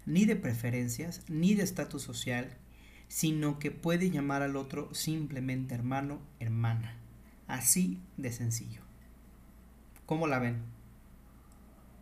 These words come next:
Interesante, ¿no? ¿Cómo podemos nosotros articular nuestro discurso?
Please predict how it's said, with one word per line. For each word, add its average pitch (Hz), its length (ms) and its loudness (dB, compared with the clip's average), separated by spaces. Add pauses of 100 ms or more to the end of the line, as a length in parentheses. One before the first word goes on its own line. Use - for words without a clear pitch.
(1200)
Interesante, 127 600 0
¿no? 117 180 4 (1300)
¿Cómo 127 540 0 (420)
podemos 139 400 0
nosotros 135 560 -4 (580)
articular 131 640 -2
nuestro 135 300 -2
discurso? 131 600 -2